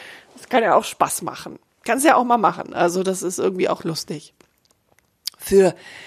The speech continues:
Aufnahmen gilt aber, so wenn du die einfach so aufnimmst, ganz normal, die anderen werden dich eher so hören, wie es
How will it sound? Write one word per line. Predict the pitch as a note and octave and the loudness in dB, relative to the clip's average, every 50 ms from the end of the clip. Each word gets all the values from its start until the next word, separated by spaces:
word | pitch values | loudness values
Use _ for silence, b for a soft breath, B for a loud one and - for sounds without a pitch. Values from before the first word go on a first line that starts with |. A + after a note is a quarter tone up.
| B B B B B B _ - - | B B B B B B _ -6 -2
Aufnahmen | - G#3+ A3 A3 - C#4 C4+ B3+ C4 B3+ A#3+ | 2 2 2 2 2 2 2 2 2 2 2
gilt | G#3+ A#3 A3 A#3 C#4+ C#4+ - - | 4 4 4 4 4 0 -2 -2
aber, | C4+ C4+ C#4 D4+ D4+ D4+ | -2 0 2 2 0 2
so | C#4 - G#3+ F#3+ | 2 0 0 2
wenn | G3 F#3+ | 2 2
du | F#3+ | 2
die | F3 F#3 F#3 | 2 2 2
einfach | - F3+ F3+ - - E3+ | 2 0 -2 -4 -6 -6
so | - - G3 G#3 A3+ | -4 0 2 2 4
aufnimmst, | - A3 A3 - A3+ G#3+ G#3+ G#3 - - | 4 2 0 0 -4 -4 -4 -4 -6 -4
ganz | - F3+ F3+ - - | -4 -4 -4 -4 -2
normal, | F#3 E3+ E3+ F3 F3+ F3+ F#3 G3+ A3 B3+ C4+ C4 B B B B B B B B B | -2 -2 0 0 0 0 0 2 2 0 0 -2 B B B B B B B B B
die | - - | 0 0
anderen | F3 F#3 G3+ A3 G#3+ G3 | 2 2 2 0 2 2
werden | G#3 G3+ F#3+ G3 | 2 2 2 2
dich | F#3+ F#3+ F3+ - - | 0 0 0 2 2
eher | G#3+ G#3+ G#3+ | 4 4 4
so | G3 F#3+ F#3+ G3 F#3 | 4 4 2 2 2
hören, | F#3+ G3+ G#3 G#3 G#3 G#3 F#3+ | 2 2 2 2 2 0 -2
wie | G3+ F#3 | -2 -2
es | F#3 - - - - | -2 -2 -4 -4 -6